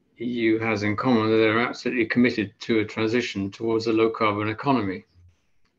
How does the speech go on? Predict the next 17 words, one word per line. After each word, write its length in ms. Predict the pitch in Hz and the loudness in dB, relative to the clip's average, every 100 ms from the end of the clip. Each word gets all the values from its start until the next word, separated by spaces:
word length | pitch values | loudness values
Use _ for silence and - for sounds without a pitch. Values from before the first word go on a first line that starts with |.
| _ _ _ _ _ _ _ _ _ _ - | _ _ _ _ _ _ _ _ _ _ -6
And 140 | 117 | -2
by 140 | 131 123 | 0 0
definition, 920 | 139 135 - 117 123 - 92 127 - - - _ - | 2 0 0 -2 -2 -6 -12 -16 -20 -20 -20 _ -2
use 300 | 127 - 113 | -2 -2 -8
of 160 | 104 | -10
coal, 460 | - 123 104 127 147 | -4 0 0 -2 -8
first 400 | - 117 - 110 | -10 -10 -10 -10
of 80 | 104 | -8
all, 160 | 123 | -6
which 200 | 110 101 | -6 -6
is 100 | 101 | -8
a 80 | 104 | -8
major 460 | 98 110 98 107 - | -6 -6 -6 -8 -6
export 500 | 120 - - 101 - | -6 -6 -8 -8 -8
of 140 | 101 101 110 | -12 -12 -10
Russia, 440 | 107 - 117 120 _ _ _ _ _ _ _ _ _ - | -10 -6 -8 -8 _ _ _ _ _ _ _ _ _ -4
and 280 | 120 104 | -2 -2